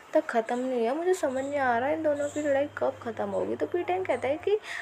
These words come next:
"हाँ, तुम्हारे जो friends हैं वो बड़े हो गए और वो धीरे-धीरे समझ जाएंगे।" हाँ, तो ये सुन के जो है गुबाओ कहता है, "तो फिर मुझे कब तक wait करना पड़ेगा कि कब उन, उन दोनों की भी जो भी problem है वो सही हो?" तो ये सुन के जो है पीटंग गुबाओ के close आता है और कहता है,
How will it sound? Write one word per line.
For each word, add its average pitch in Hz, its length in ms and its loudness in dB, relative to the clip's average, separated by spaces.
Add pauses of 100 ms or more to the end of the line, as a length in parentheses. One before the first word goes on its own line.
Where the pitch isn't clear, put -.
(180)
"हाँ, 440 280 6
तुम्हारे 254 380 2
जो 277 140 0
friends 294 480 0
हैं 285 160 2
वो 415 180 6
बड़े 208 320 4
हो 190 140 4
गए 196 140 0
और 285 100 2
वो 359 140 2
धीरे-धीरे 269 560 0
समझ 202 320 0 (100)
जाएंगे।" 175 460 -2 (260)
हाँ, 320 160 -6 (480)
तो 349 200 4
ये 339 100 2
सुन 320 220 -2
के 320 120 2
जो 311 100 4
है 302 60 8
गुबाओ 285 380 4
कहता 277 240 2
है, 277 60 4
"तो 320 120 2
फिर 339 160 -4
मुझे 339 400 0 (180)
कब 302 120 2 (180)
तक 339 200 6 (240)
wait 277 340 6
करना 277 340 2
पड़ेगा 262 420 4
कि 320 240 -2
कब 277 200 4
उन, 269 280 0 (160)
उन 254 140 2
दोनों 247 240 4
की 254 100 -2
भी 254 80 -4
जो 220 180 4
भी 226 100 0
problem 220 400 0
है 302 140 -2
वो 370 160 2
सही 202 340 2
हो?" 196 120 2 (460)
तो 370 60 6
ये 370 40 6
सुन 359 200 2
के 339 180 -2
जो 339 120 -2
है 339 240 2
पीटंग 247 480 0
गुबाओ 226 260 4
के 233 80 2
close 254 320 4
आता 254 220 4
है 302 60 4
और 320 80 -2
कहता 294 200 4
है, 311 60 0